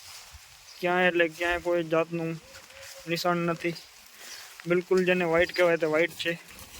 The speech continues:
થોડીક આપણાથી ભડકે છે. બીજી પણ બધી ઘણી બધી હશે,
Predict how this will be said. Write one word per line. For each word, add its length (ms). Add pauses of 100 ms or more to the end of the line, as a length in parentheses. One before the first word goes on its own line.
(1500)
થોડીક 180
આપણાથી 320
ભડકે 400
છે. 160 (4000)
બીજી 200
પણ 460
બધી 240
ઘણી 200
બધી 280
હશે, 260